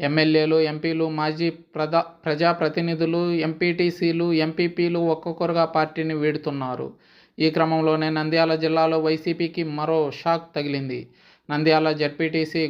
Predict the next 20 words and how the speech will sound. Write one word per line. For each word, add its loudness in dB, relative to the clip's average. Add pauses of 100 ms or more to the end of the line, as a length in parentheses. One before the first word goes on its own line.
(120)
గోపవరం 0
గోకుల్ 0 (160)
కృష్ణారెడ్డి 0
వైసీపీకి -2
రాజీనామా 0
చేశారు. -8 (580)
జెడ్పీటీసీగా 2
ఈయన 0 (300)
గత -4
పదేళ్లుగా 2
తన -2 (240)
సేవల్ని -2
అందిస్తున్నారు 0
జిల్లాకి. -2 (440)
అనంతరం 0
సోమవారం 0
నాడు 0
ఏపీసీసీ 0
చీఫ్ -4
వైఎస్ 0